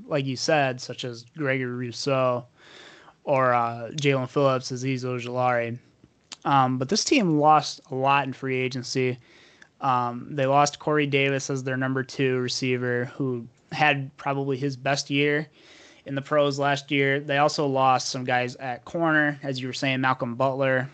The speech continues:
as well as Adoree Jackson. So they could look, uh, to go corner here if they wanted to as well. I think a guy like Greg Newsome might be here. Um, Asante Samuel. You could also look at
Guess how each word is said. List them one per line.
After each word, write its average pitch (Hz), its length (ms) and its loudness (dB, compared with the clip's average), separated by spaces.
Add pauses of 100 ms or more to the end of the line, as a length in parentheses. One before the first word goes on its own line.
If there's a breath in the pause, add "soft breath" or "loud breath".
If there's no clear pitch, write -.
(160)
as 135 140 -8
well 135 220 4
as 127 120 -2
Adoree 131 380 -2
Jackson. 147 720 -2 (920)
So 143 240 2
they 139 120 2
could 175 240 2
look, 165 320 4 (640 loud breath)
uh, 127 220 -6
to 143 160 -6
go 135 220 0 (300)
corner 151 400 -2
here 165 380 2 (560 loud breath)
if 139 120 -4
they 151 120 4
wanted 139 280 4
to 139 180 0
as 127 120 -4
well. 131 180 4
I 135 100 4
think 127 180 -4
a 123 80 -6
guy 120 260 2
like 120 560 -4 (100)
Greg 127 260 -4
Newsome 131 380 -2 (380)
might 143 440 -2
be 165 180 2
here. 151 500 2 (440 loud breath)
Um, 120 420 0
Asante 135 460 0
Samuel. 135 680 0
You 127 80 -10
could 139 120 -4
also 135 220 0
look 127 180 -6
at 113 180 -8